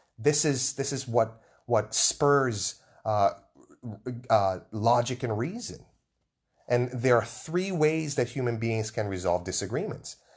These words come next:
And only one of them is any kind of real solution. Okay? We can negotiate,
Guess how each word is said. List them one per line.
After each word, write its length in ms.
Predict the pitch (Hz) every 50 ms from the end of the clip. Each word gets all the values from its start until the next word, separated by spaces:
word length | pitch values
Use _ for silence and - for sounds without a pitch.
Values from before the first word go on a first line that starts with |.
| _ _ _ - -
And 320 | 110 110 107 104 107 - _ -
only 300 | 131 131 135 139 151 165
one 640 | 139 110 98 92 92 101 110 131 170 202 247 262 240
of 140 | 147 104 95
them 240 | 92 85 85 87 82 - _ _ _ _ -
is 260 | - 117 104 - - -
any 320 | - 120 117 123 123 123 -
kind 400 | - - - 123 110 104 104 101
of 220 | 107 101 95 90 85
real 240 | 92 90 87 82 82
solution. 640 | - - 113 110 123 156 214 262 - - - - - _ _ _ _ _ _ _ _ _ _ _ _ _ _ _ _ _ _ _ _ _ _ -
Okay? 380 | 110 104 117 107 117 147 - - - _ _ _ _ _ _ _ _ _ - - _ _ _ _
We 180 | - 98 117 120
can 160 | 113 113 101
negotiate, 840 | 95 87 82 87 87 90 85 - - 120 123 156 - - - - -